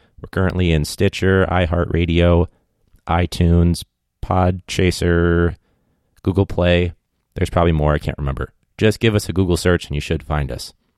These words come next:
We're also on social media at Classroom Brew. Don't get me wrong. I believe all conversations between teachers should be positive. However, more than once, I have had to say, "All right, let's just, let's just be frank.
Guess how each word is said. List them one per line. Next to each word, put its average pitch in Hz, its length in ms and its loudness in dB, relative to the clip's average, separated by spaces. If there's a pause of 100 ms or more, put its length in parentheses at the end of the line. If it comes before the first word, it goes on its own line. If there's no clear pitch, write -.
(140)
We're 82 100 -2
also 85 240 0
on 82 120 0
social 78 300 -4
media 90 400 0 (160)
at - 280 -4
Classroom 82 480 -2
Brew. 71 200 -6 (1500)
Don't 123 200 -2
get - 100 -4
me 80 120 -2
wrong. 67 340 -4 (640)
I 104 140 0
believe 101 380 -4
all 90 300 0
conversations 80 800 -8
between 71 360 -12
teachers 65 400 -12
should 64 200 -8
be - 140 -10
positive. - 580 -10 (420)
However, 78 460 -2 (280)
more 107 260 0
than 117 240 -4
once, 92 460 -4 (120)
I 82 180 -4
have 85 120 -2
had 85 140 -4
to 80 60 -6
say, 76 320 -4
"All 78 120 -2
right, 57 180 -6
let's 98 240 -2
just, - 200 -10 (160)
let's 135 180 -2
just 131 200 -10
be 101 120 -2
frank. - 480 -8